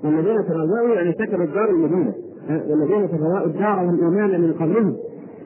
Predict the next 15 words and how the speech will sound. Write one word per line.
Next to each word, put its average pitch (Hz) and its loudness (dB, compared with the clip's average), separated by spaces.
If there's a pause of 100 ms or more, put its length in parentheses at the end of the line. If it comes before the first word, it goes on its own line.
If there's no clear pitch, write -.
(120)
يحبون 196 2
من 190 2
هاجر 196 0
إليهم 180 2 (120)
ولا 202 0
يجدون 185 2
في 247 2
صدورهم 220 2 (200)
حاجة 190 0
مما 170 0
أوتوا 143 0 (400)
ويؤثرون 185 2
على 190 0
أنفسهم 175 0
ولو 160 0